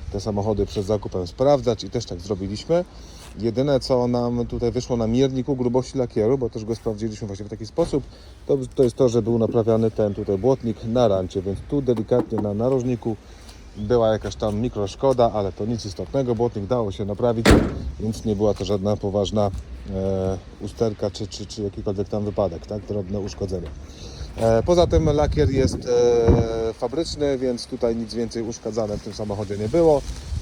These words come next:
I tak jak wspomniałem, samochodzik jeździ dobrze, prawidłowo, klimatyzacja, całe wyposażenie działa, żadne błędy się nie świecą, opłaty aktualne, auto gotowe do jazdy,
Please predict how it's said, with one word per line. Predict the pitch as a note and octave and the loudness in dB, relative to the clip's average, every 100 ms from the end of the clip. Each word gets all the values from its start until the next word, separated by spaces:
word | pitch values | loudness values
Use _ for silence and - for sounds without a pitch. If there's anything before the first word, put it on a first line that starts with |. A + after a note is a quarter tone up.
| - | -4
I | G#3+ A3 | -2 2
tak | G3+ | 4
jak | F3 | 4
wspomniałem, | - D3+ C3 G#2+ G2+ | 2 0 2 2 2
samochodzik | F#3 G3+ G3+ F3 - | 2 2 2 2 2
jeździ | F3 - D#3 C#3+ - - - - - | 2 2 -2 -2 -2 -6 -10 -8 2
dobrze, | E3+ D#3+ D3+ D3 | 4 6 4 4
prawidłowo, | B2+ F3 D#3+ D3 C#3+ A#2+ C3+ B2+ | 4 0 0 2 2 4 4 2
klimatyzacja, | D#3+ C#3+ C3+ B2 B2+ B2 - B2 | 0 -2 -2 0 0 0 0 0
całe | - C3 | 2 0
wyposażenie | A2+ A2+ - A2+ G#2+ G2+ | 0 -4 -4 -2 -2 0
działa, | C3 D3 C#3+ B2 | 4 6 6 4
żadne | A2+ A2 | 2 2
błędy | G2 G#2+ G#2 | 0 0 -2
się | A#2+ | -4
nie | G#2+ | -4
świecą, | F#2+ D3+ C#3+ C3+ B2 A2+ | -2 0 0 2 0 0
opłaty | C3 B2 A2+ | 0 0 0
aktualne, | G2 - B2+ C3+ C3 A#2+ A2+ | -6 0 2 2 0 -2 0
auto | A2+ A2+ | -2 -2
gotowe | G#2+ G#2 G#2 G#2 | -2 -2 -2 -2
do | G#2 | 0
jazdy, | A2 A2+ G2 A2+ A2 | 2 2 0 2 2